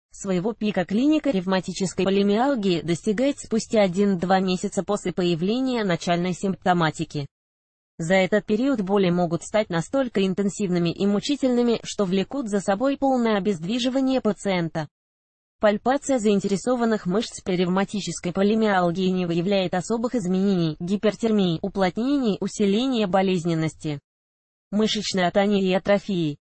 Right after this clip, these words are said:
Пациентов по-прежнему беспокоит лихорадка, анорексия, похудание, слабость. Клиника ревматической полимиалгии может протекать с явлениями истинного артрита, который обычно развивается спустя несколько месяцев вслед за миалгией.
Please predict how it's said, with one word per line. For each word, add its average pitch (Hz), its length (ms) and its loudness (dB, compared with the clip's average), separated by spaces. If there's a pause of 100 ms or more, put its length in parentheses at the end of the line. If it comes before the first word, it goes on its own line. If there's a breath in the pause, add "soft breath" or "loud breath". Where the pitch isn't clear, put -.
(140)
Пациентов 214 520 -2
по-прежнему 196 680 2
беспокоит 226 640 -2
лихорадка, 196 720 0
анорексия, 190 720 -2
похудание, 208 720 0
слабость. 185 680 0 (400)
Клиника 226 440 0
ревматической 202 840 0
полимиалгии 202 720 0
может 196 320 0
протекать 202 500 -2
с - 120 -20
явлениями 202 680 0
истинного 208 480 0
артрита, 185 600 -2
который 185 360 0
обычно 202 440 -2
развивается 185 640 0
спустя 196 400 -6
несколько 180 500 -4
месяцев 226 500 -4
вслед 220 360 -4
за 202 100 0
миалгией. 165 600 0